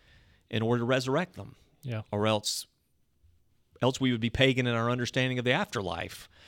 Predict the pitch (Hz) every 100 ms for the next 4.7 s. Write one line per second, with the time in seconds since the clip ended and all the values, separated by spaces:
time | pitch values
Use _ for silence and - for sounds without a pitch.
0 | - - - 98 104 95 98 - - 117
1 | 104 101 101 - - - 117 120 127 147
2 | 120 107 104 101 120 107 131 120 110 107
3 | 104 101 - 107 101 104 95 - 110 113
4 | 113 107 110 110 110 - 113